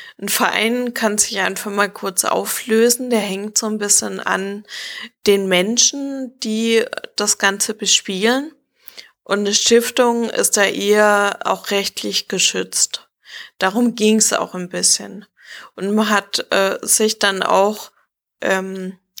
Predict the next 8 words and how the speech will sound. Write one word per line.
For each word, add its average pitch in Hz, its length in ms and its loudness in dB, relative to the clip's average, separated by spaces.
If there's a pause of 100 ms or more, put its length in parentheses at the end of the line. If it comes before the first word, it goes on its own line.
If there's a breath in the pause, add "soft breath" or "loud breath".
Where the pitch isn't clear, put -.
also 180 260 0
in 180 160 -4
der 185 100 -6
Stiftungssatzung 226 1400 0
wird 202 180 -6
eben 185 220 -8
auch 185 180 -6
formuliert, 202 840 -4